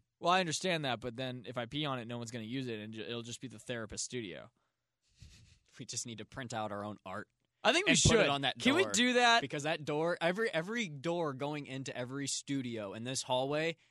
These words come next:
Speaker 2: has the radio station's logo on it.
Speaker 1: Right.
Speaker 2: And we just need to print out a big sticker for the therapist.
Speaker 1: It shouldn't even be big. It should just be, like,
Speaker 2: And
Speaker 1: really, really tiny just in the middle.
Speaker 2: Yeah.
Speaker 1: I, do you think we'd get in trouble for that?
Speaker 2: I don't know.
Speaker 1: I don't know either.
Speaker 2: We,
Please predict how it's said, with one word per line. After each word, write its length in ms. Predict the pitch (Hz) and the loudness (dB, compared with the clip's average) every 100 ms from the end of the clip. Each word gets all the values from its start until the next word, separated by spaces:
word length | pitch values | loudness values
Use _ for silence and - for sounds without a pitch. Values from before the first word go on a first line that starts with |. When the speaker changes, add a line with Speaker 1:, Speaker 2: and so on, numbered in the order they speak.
| _ _ _ _ 127 | _ _ _ _ -2
Speaker 2:
has 340 | 135 139 127 | 2 2 0
the 80 | 120 | -4
radio 320 | 131 143 139 | 0 2 2
station's 440 | 123 131 123 123 104 | 0 -2 -4 -4 -4
logo 380 | 113 117 107 101 | -2 -2 -2 -6
on 200 | 92 92 | -6 -8
it. 120 | 156 | 0
Speaker 1:
Right. 200 | 151 117 | 0 2
Speaker 2:
And 80 | 117 | 0
we 120 | 147 | -2
just 160 | 143 | -2
need 140 | 139 127 | -4 -6
to 60 | 120 | -6
print 260 | 135 117 | -6 -4
out 280 | 110 110 107 _ _ _ _ _ | -2 -2 -6 _ _ _ _ _
a 80 | 117 | -8
big 420 | 110 123 120 110 - | -4 0 0 0 -2
sticker 600 | - 139 120 117 110 110 - | -2 -2 -4 -6 -8 -10 -12
for 100 | 107 | -12
the 80 | 107 | -6
therapist. 720 | 123 113 113 104 - - _ - | -4 -4 -6 -6 -4 -6 _ -4
Speaker 1:
It 100 | 175 | 0
shouldn't 240 | - 269 269 | 2 2 2
even 160 | 247 | 0
be 120 | 196 165 | 0 2
big. 280 | 160 151 123 | 4 4 2
It 80 | 120 | -2
should 160 | 143 | -4
just 120 | 147 | 0
be, 160 | 143 131 | 2 4
like, 160 | 147 135 | 4 2
Speaker 2:
And 80 | |
Speaker 1:
really, 180 | 143 147 | 0 0
really 160 | 151 131 | 0 -2
tiny 360 | - 131 131 120 | -4 -6 -4 -6
just 200 | 110 131 | -8 -10
in 80 | 113 | -10
the 60 | |
middle. 320 | 107 107 95 - - | -6 -6 -6 -10 -12
Speaker 2:
Yeah. 320 | 110 92 90 - _ _ - | -8 -6 -8 -14 _ _ -6
Speaker 1:
I, 140 | 147 160 143 | -4 -6 -6
do 100 | 208 | -2
you 60 | 359 | -2
think 140 | 466 | -4
we'd 120 | 403 | -4
get 100 | 370 | -6
in 60 | 254 | -2
trouble 220 | 233 233 | -2 -2
for 120 | 226 | -2
that? 220 | 233 226 - _ _ _ _ _ _ - | -2 -2 -4 _ _ _ _ _ _ -2
Speaker 2:
I 80 | 330 | 0
don't 100 | 233 | 2
know. 280 | 143 95 - _ - | 0 -2 -10 _ 2
Speaker 1:
I 120 | 247 | 4
don't 100 | 370 | 6
know 100 | 311 | 4
either. 360 | 214 165 113 117 _ _ - | 4 2 0 -6 _ _ -2
Speaker 2:
We, 140 | 180 | 0